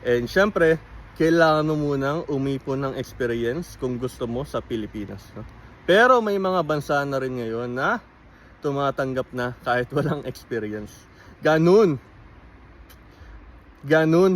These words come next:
kakaila-, sobrang kailangan ang nurses sa ibang bansa,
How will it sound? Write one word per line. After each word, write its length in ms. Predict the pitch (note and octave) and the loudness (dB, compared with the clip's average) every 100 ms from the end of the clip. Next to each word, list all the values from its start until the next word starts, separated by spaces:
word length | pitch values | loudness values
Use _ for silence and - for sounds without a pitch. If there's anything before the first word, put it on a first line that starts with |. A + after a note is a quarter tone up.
| - | 0
kakaila-, 560 | D3 D3 C#3 C3+ C3+ | -2 0 -2 -2 -4
sobrang 560 | - D3+ D#3 D3 D#3 D#3+ - C3+ | -2 -2 0 0 0 -2 -8 -6
kailangan 640 | B2+ B2+ A2+ A2+ A2+ A#2+ - - - | -4 -2 -4 -4 -8 -12 -18 -20 -12
ang 240 | A#2 C3 C#3+ - - B2 | -8 -6 -8 -16 -20 -10
nurses 480 | A#2 A2 - G#2+ - | -8 -8 -10 -14 -16
sa 480 | - - A#2+ C3 - - - - - - | -18 -6 -4 -4 -8 -20 -20 -20 -20 -8
ibang 400 | D3 A#2+ A#2+ C3 - - C3 | -6 -2 -2 -4 -12 -20 -10
bansa, 480 | A2 G#2 G2 B2 | -8 -8 -8 -6